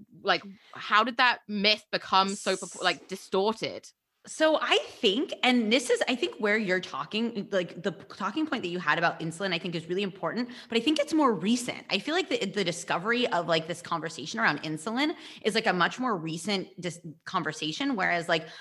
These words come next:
Speaker 2: the carbs make you fat myth, I think started back with Atkins. Like, do you remember the Atkins diet where it was, like, this high pro-, like, Atkins was basically a high protein diet. And,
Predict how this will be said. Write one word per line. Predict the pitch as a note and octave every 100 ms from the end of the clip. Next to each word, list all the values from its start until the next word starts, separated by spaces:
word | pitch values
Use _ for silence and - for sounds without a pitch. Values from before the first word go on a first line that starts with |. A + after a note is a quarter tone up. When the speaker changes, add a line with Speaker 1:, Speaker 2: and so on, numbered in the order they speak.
| -
Speaker 2:
the | G3+
carbs | - F3 A3 A#3+
make | A#3+ A3+
you | F#3
fat | F3+ - C#3+ F#3+ -
myth, | B3+ D#4 -
I | G#3
think | B3
started | A#3+ F3+ A#3+
back | G3+ A3
with | F3 -
Atkins. | D#3+ - - - - - - - -
Like, | G#3
do | A3
you |
remember | D#4 -
the | C#4+
Atkins | D#3+ C#3 - A#3 A#3
diet | B3 C#4 E4 E4+ - - -
where | A3
it | G3
was, | G#3
like, | F#3 -
this | F#3
high | - E3 F3+
pro-, | - F3
like, | C3+ F#3 -
Atkins | - A3+ G#3+
was | A3+
basically | D#3+ - F3
a |
high | - C3 D3
protein | D#3+ D#3+ G3 G#3+
diet. | D4 C4 D#3 - - - -
And, | G#3 G#3 G3+ G3